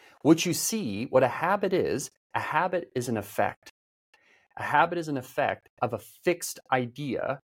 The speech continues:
in the subconscious mind or unconscious mind or universal mind of a human being. Now, the reason this is so difficult to communicate, 'cause where the hell is it?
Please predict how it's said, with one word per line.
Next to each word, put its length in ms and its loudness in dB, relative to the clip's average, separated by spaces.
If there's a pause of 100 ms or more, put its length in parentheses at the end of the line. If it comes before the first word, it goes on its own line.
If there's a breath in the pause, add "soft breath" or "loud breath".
(220)
in 140 4
the 80 4
subconscious 1000 -2
mind 540 -4 (420)
or 240 4
unconscious 640 -2
mind 260 -2
or 80 2
universal 560 2
mind 300 -2
of 140 -4
a 40 -2
human 360 0
being. 300 0 (840 soft breath)
Now, 120 4
the 100 2
reason 300 0
this 160 -6
is 100 -8
so 140 2
difficult 540 2
to 40 -14
communicate, 680 0 (120)
'cause 160 2
where 140 6
the 80 4
hell 260 2
is 180 0
it? 120 -8